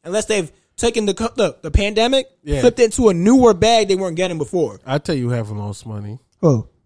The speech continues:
Speaker 2: I vote for Kanye, so vote for God.
Speaker 1: <clears throat> Oh, Kanye actually been gaining money. He, <laughs> yeah, he said, uh,
Speaker 2: He's the, he's the what? The wealthiest hip-hop artist
Speaker 1: he's
Speaker 2: right
Speaker 1: one of the
Speaker 2: now?
Speaker 1: healthiest, uh, whip-, hip-hop artists, period.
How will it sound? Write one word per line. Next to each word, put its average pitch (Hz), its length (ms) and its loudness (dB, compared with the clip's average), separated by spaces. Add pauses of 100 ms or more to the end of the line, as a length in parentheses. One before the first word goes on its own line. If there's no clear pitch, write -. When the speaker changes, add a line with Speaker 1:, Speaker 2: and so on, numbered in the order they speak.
(200)
Speaker 2:
I 110 100 -8
vote 104 220 -4
for 107 140 -6
Kanye, 107 500 -4
so 107 140 -4
vote 92 220 -4
for 104 80 -10
God. 117 420 -8
Speaker 1:
<clears throat> - 60 -2 (420)
Oh, 156 160 -6
Kanye 196 280 -8
actually 156 180 -6
been 135 120 -12
gaining 143 260 -10
money. 117 180 -12
He, 156 220 -14 (840)
<laughs> - 0 - (680)
yeah, 175 160 -4
he 220 80 -2
said, 208 220 -4
uh, 180 220 0
Speaker 2:
He's 147 120 -2
the, 123 320 -2
he's 160 240 -4
the 160 100 0
what? 127 440 -2
The 143 240 -4
wealthiest 147 920 -8 (160)
hip-hop 143 360 -6
artist 160 440 -4
Speaker 1:
he's 151 80 -8
Speaker 2:
right 170 80 -4
Speaker 1:
one 190 80 -4
of 170 40 -6
the 160 60 -4
Speaker 2:
now? 151 60 -2
Speaker 1:
healthiest, 160 340 -8
uh, 139 120 -8
whip-, - 320 -12
hip-hop 151 240 -14
artists, 139 280 -16
period. 143 420 -6